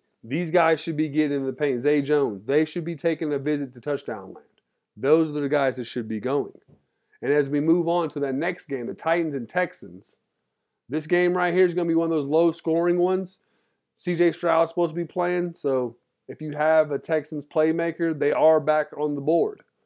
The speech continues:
You know, especially if you have, you know, tight ends, receivers, they're back on the board. A little bit more when they had Casey Keenum.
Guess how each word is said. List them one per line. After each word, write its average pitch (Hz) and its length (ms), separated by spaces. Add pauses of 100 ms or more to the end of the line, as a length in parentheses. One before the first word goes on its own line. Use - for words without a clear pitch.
(260)
You 110 120
know, 113 260
especially 147 640
if 131 100
you 139 120
have, 135 260
you 127 80
know, 113 80
tight 135 300
ends, 135 400 (240)
receivers, 135 840 (120)
they're 104 80
back 131 280
on 147 100
the 135 60
board. 139 420 (320)
A 113 40
little 156 220
bit 156 160
more 165 340
when 139 140
they 139 80
had 139 220
Casey 143 300
Keenum. 135 340